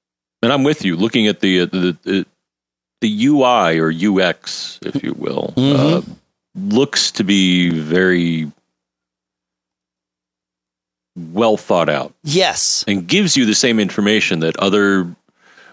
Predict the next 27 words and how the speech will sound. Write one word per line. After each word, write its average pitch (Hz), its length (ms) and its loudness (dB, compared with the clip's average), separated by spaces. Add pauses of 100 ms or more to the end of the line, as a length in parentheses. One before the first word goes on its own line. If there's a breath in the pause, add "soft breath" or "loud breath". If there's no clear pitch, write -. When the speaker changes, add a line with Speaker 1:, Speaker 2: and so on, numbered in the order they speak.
Speaker 1:
like, 123 180 -2
Eero 170 280 2
gives 95 200 0
you 87 120 4
a - 20 4
lot 80 160 2
of 76 100 -2
that 78 100 0
information 73 480 -4
as - 120 -10
well, 101 180 2
but - 80 -10
they 87 100 0
don't 76 240 -2
necessarily - 680 -6 (460)
lay 92 260 0
it - 80 -2
out. 85 300 0
Speaker 2:
They 185 80 2
don't 190 200 0
paint 196 340 -2
it 113 80 0
Speaker 1:
Um, - 60 -12
Speaker 2:
for 101 240 0
you. 80 300 -4
<laughs> - 40 -10
Right. 180 400 0